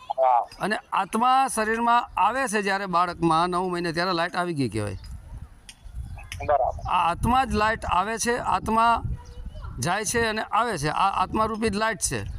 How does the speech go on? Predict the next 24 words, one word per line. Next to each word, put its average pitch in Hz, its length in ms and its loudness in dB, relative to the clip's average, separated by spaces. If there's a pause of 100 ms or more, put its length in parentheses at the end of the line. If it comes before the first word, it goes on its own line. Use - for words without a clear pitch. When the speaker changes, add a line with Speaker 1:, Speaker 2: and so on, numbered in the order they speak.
(340)
Speaker 2:
આત્મા 214 340 2
વયો 254 200 0
ગયો 226 200 0
એટલે 208 140 0
બટન 208 320 0
બંધ 240 240 0
થયું, 208 200 2
આત્મા 208 240 2
આવ્યો 226 240 0
એટલે 180 140 -2
બટન 185 280 0
ચાલુ 220 280 0
થયું, 160 160 2
પણ 175 120 2
એને 208 160 0
ચલાવનાર 214 600 2
છે 180 140 0
એ 202 100 2
પરમાત્મા 196 560 0
છે. 92 120 -8 (1600)
Speaker 1:
બરાબર 165 320 0
છે. - 200 -6 (1800)
Speaker 2:
ખ્યાલ 196 180 0
આવ્યો? 247 220 2